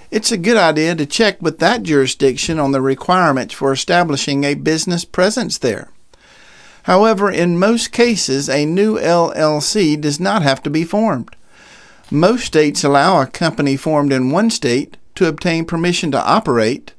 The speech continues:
sometimes called a certificate of authority of a foreign company, so that the residents of that state are provided additional protections. For example, through this certificate of authority, companies are typically required to designate a registered agent in that state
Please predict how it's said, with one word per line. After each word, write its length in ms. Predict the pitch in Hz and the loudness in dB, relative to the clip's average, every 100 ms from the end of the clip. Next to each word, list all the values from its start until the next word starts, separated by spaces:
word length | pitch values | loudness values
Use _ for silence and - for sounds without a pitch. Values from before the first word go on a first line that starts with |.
| - - - - | -20 -20 -20 -8
sometimes 500 | - 254 220 165 151 | -2 0 2 0 0
called 300 | 160 147 147 | 0 2 2
a 100 | 131 | 0
certificate 760 | - 143 - 214 190 175 147 | -2 -6 -2 -2 -2 -2 -2
of 140 | 131 131 | 0 -2
authority 640 | 127 185 185 120 117 143 | -2 2 2 2 0 0
of 140 | 139 127 | 0 0
a 120 | 120 | -4
foreign 420 | - 151 131 127 | -2 0 0 -2
company, 580 | - 214 190 113 110 175 - - - - - - | -4 -4 -2 -2 -2 -4 -10 -20 -20 -20 -20 -14
so 240 | - 220 | -2 2
that 240 | 196 185 147 | 4 2 2
the 80 | 156 | 0
residents 600 | 180 208 185 156 147 - | 2 2 2 -2 -2 -2
of 100 | 156 | 0
that 200 | 165 - | 0 -2
state 400 | - 151 156 - | 0 0 0 -2
are 160 | - 147 | -2 -2
provided 580 | 160 151 160 156 156 160 | -2 0 2 2 2 0
additional 640 | 139 143 190 208 - 135 139 | -2 0 2 0 0 -2 -2
protections. 840 | 180 170 226 226 - - - - _ _ - - - - - | -4 -2 -4 -4 -8 -10 -14 -20 _ _ -20 -20 -20 -20 -14
For 240 | - 131 147 | 0 4 4
example, 600 | 165 185 226 226 - - - - - - - | 2 -2 -2 -4 -10 -12 -20 -20 -20 -20 -10
through 200 | - 269 | 0 2
this 220 | 226 202 - | 4 2 2
certificate 640 | 165 - 262 208 180 147 | -4 -4 -8 -8 -2 0
of 140 | 143 | 0
authority, 600 | 139 135 185 143 117 135 160 | 0 0 2 2 2 -2 -4
companies 520 | - 226 185 156 151 | -2 -2 0 -2 -2
are 120 | 175 | -4
typically 500 | - 226 214 - 131 | -2 -2 -2 -2 -2
required 540 | 123 131 - 135 147 | 0 -2 0 2 2
to 80 | 151 | -2
designate 680 | 139 151 165 170 165 160 160 | 0 0 2 -2 -4 -2 -2
a 140 | 143 | -2
registered 640 | 151 160 165 170 - 175 165 | -2 0 -2 -2 -4 -4 -4
agent 480 | - 180 214 143 - | -2 0 0 -4 -4
in 160 | 123 | -4
that 220 | 120 104 | -2 -4
state 480 | - - 101 80 - | -6 -6 -8 -8 -16